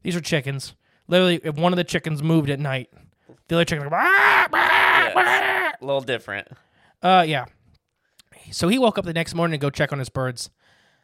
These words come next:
Speaker 1: They were all dead. Uh, two puncture wounds, and th-, these birds are kept in individual little cages.
Speaker 2: All of them?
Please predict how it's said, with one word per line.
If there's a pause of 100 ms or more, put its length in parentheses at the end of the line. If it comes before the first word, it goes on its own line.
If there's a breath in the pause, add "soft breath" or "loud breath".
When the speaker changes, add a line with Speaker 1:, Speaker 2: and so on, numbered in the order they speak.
(440 soft breath)
Speaker 1:
They
were
all
dead. (1040 soft breath)
Uh, (100)
two
puncture
wounds, (260)
and (220)
th-,
these
birds
are
kept
in
individual
little
cages.
Speaker 2:
All
of
them?